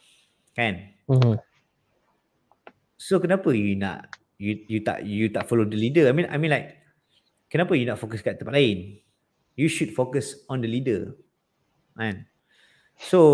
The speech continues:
Speaker 1: benda yang paling make sense untuk you buat ialah bila leader macam Bitcoin dengan Ethereum dah stabilize,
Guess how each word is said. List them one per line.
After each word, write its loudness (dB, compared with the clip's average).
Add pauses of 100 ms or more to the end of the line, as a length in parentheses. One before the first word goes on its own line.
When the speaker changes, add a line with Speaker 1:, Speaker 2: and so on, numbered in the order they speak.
(760)
Speaker 1:
benda 4
yang 4
paling 0
make -6
sense -2
untuk -6
you -4
buat -2
ialah -6 (1500)
bila 2
leader 4
macam 0
Bitcoin 0
dengan -4
Ethereum 0
dah -6
stabilize, -2